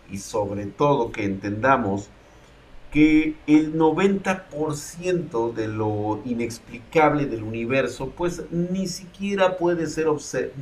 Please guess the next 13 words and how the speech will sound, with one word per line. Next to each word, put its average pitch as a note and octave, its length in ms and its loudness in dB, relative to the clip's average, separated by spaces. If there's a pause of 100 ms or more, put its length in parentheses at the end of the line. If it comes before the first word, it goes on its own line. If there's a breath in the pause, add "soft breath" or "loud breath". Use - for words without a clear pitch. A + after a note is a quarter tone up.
todavía G3+ 360 0
no G3+ 100 0
es - 200 -6
observable C#3+ 1000 2 (560 loud breath)
a B2 140 2
nuestra C3+ 580 0
tan F3 460 2 (260)
limitada B2 880 0 (580)
forma B2+ 600 4 (460)
de C#3+ 400 4
realizar A#2 960 0
investigaciones G#2+ 1040 -6
científicas. F#2+ 1000 -10